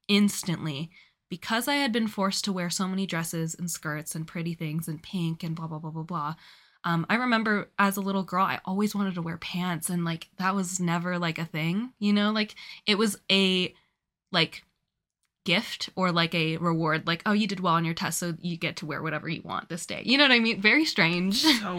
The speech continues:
Speaker 2: weird.
Speaker 1: Yeah.
Speaker 2: Is that, do you think that's a cultural thing, or is that, like, a familial thing?
Speaker 1: I think, um, I think it might be a familial thing.
Speaker 2: Okay.
Speaker 1: I don't know if it's more so a cultural thing. I know for a fact it is, like, an upper middle class thing too,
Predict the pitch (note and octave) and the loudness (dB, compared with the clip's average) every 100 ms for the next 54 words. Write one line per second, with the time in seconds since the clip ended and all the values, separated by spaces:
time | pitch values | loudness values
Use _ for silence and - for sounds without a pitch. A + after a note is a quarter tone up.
0 | D#3+ F#3 G3 G3 F#3 E3 F3+ G3 D#3+ F#3+ | -2 2 4 4 2 0 4 6 6 2
1 | - A#3 A#3+ B3 G#3+ B3 C#4 C#4 B3 A3 | -4 2 6 6 4 2 4 2 0 -2
2 | F#3+ C4+ D#4+ E4 E4+ E4+ B3 G3 F#3 - | 0 2 2 2 0 4 4 6 4 4
3 | F3 E3+ E3+ G3 F3+ E3 - - B2 A#2+ | 0 -2 -4 -2 0 0 -2 -8 -4 -4
4 | E3 - - - _ - B3 D4 E4 - | -6 -12 -16 -16 _ 2 6 6 4 0
5 | C#4+ C4+ A#3+ - - A3+ A#3+ A#3 A3+ A3 | 0 0 -4 -10 -4 2 6 6 6 6
6 | G3+ F#3+ F#3+ G3+ _ - C#4 D#4 F4 D4 | 4 2 0 -6 _ -6 -6 -4 -2 0
7 | G#3 G#3 A#3+ B3+ B3+ B3+ A3+ A#3 A3 A3+ | 2 2 2 0 2 0 0 0 0 2
8 | G3 F#3+ G3+ A3 A#3+ B3+ C#4 C#4+ G3+ - | 2 2 0 0 -2 -4 -4 -4 -4 -2
9 | - F3+ - - - G#3 G#3+ G#3 G#3+ G3+ | -4 -4 -8 -8 0 2 2 2 0 -4
10 | - G3 G3+ G3 F#3+ F#3 F#3+ G3+ G3+ G#3+ | 0 0 2 0 0 -2 -8 -4 -4 -2
11 | G3 G3 G3 G#3 A#3+ F3+ F#3 G3+ G3+ - | 2 4 6 4 2 -2 2 2 2 -4
12 | F#3+ G3 - F3 E3+ E3+ F3 E3+ D#3+ D#3+ | -2 -2 -2 -4 -2 -2 0 -2 -2 -4
13 | D3+ E3+ - F#3 F#3 F3 G3 | -4 -6 -4 -8 -8 -6 -6